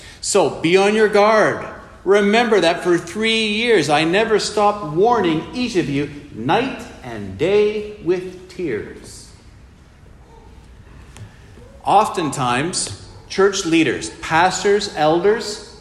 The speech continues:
are wolves in sheep's clothing. Men who turn the life-giving gospel into a means of securing health and wealth. False teachers who deny the Trinity.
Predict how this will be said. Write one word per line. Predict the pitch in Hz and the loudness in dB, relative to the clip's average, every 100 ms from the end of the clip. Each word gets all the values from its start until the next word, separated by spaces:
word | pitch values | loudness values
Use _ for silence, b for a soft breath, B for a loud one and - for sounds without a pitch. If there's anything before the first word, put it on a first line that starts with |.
| - | -2
are | 139 139 123 | 0 0 -2
wolves | 139 175 190 196 190 - - | 0 4 4 2 0 -10 -12
in | 147 131 | -10 -8
sheep's | - - 185 - | -8 -10 -12 -14
clothing. | - 160 135 95 78 76 - - - - - - - - b b b b b | -6 -2 -2 -4 -12 -16 -20 -20 -20 -20 -20 -20 -20 -20 b b b b b
Men | 143 180 214 | 0 2 4
who | 196 190 | 2 -2
turn | 185 185 190 202 180 | -2 0 0 0 -2
the | 135 135 | -2 0
life-giving | 143 180 208 - - 180 196 185 | 4 4 2 -2 0 2 2 0
gospel | 156 160 160 - 160 156 160 | 4 4 2 0 -2 -2 -2
into | 170 165 175 | -6 -2 0
a | |
means | 165 170 196 190 180 | 0 0 0 0 -4
of | |
securing | 156 156 - 180 170 156 | -6 -8 -2 0 0 -2
health | 120 147 180 175 | -4 -2 -2 -4
and | 147 120 | -8 -6
wealth. | 139 156 - - - - - - - - - - - - - - - - B B B | -4 -4 -8 -16 -20 -20 -20 -20 -20 -20 -20 -20 -20 -20 -20 -20 -20 -20 B B B
False | - 170 208 - - | -2 2 2 0 -6
teachers | 226 220 196 156 | -6 -2 -2 0
who | 160 147 | -2 -4
deny | 127 143 143 160 185 208 | -4 -4 -2 0 0 0
the | 202 | -2
Trinity. | - 214 190 104 | -4 -4 -4 -6